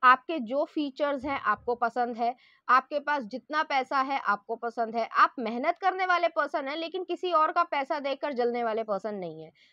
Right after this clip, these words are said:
इस तरीके की एनर्जी आपकी मुझे यहाँ पर आ रही है। तो वो जो पीसफुलनेस है, मन में शांति है, इनर पीस है, जो कि कोई भी व्यक्ति इस दुनिया में आपसे छीन नहीं सकता,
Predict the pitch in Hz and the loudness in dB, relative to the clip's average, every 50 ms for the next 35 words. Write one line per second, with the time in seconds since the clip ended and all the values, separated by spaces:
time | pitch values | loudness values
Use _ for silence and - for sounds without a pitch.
0 | _ _ _ _ - 403 427 - _ - 427 392 349 320 277 320 330 277 339 311 | _ _ _ _ -2 -2 -2 -2 _ -4 -2 -2 -2 -2 -4 -6 -6 -4 -2 -2
1 | 262 240 226 220 220 208 247 262 240 220 214 _ - 247 233 233 190 165 143 220 | 0 0 0 -2 -2 -2 0 2 0 0 0 _ -12 -10 -10 -8 -10 -10 -6 -4
2 | 226 220 208 196 247 262 233 226 196 226 214 196 208 202 - 220 220 - - 190 | -4 -4 -2 -2 0 0 0 0 0 0 -2 0 -2 -2 -2 -2 -6 -2 0 0
3 | 180 175 170 175 180 185 220 262 - 339 285 330 330 415 - _ - 339 311 370 | 0 0 0 -2 -4 -6 -6 -6 -8 -8 -8 -8 -8 -8 -8 _ -6 -4 -4 -4
4 | 359 - - 440 415 381 349 262 214 208 - 196 165 156 _ _ _ _ _ _ | -6 -4 -4 -4 -2 0 0 0 0 0 -2 -4 -6 -6 _ _ _ _ _ _
5 | - 262 269 302 320 359 381 381 392 415 440 - - 320 254 233 240 247 247 226 | -8 -4 -2 -2 -2 0 -2 -2 -2 -2 -4 -2 0 2 2 2 2 0 -6 -8
6 | - 285 277 269 247 214 175 160 - - - 294 302 349 370 370 370 - 311 277 | -8 -6 -4 -4 -2 -2 -2 -4 -4 -6 -8 -4 0 0 0 0 0 -2 -6 -6
7 | 254 233 208 - - 196 156 147 - _ - 185 233 277 - - 370 381 403 415 | -6 -6 -8 -10 -8 -8 -8 -8 -10 _ -12 -4 -4 -4 -2 -2 -2 -2 -2 -2
8 | - _ _ _ _ _ _ _ _ - 311 320 339 370 381 392 330 302 339 427 | -6 _ _ _ _ _ _ _ _ -2 2 2 2 2 2 0 -2 2 4 4
9 | 440 392 381 277 - _ - 294 254 196 185 - - 277 233 220 269 254 262 262 | 4 4 2 -2 -4 _ -10 -8 -8 -8 -8 -8 -8 -8 -8 -6 -6 -4 -2 -2
10 | 262 262 277 277 247 226 226 - - 320 - - - - 330 330 320 320 277 247 | -2 -2 -2 0 0 0 0 -2 -8 -10 -10 -8 -6 -4 -4 -2 -2 -4 -4 -6
11 | 233 - - 190 - - - 285 | -6 -6 -8 -10 -8 -4 -4 -4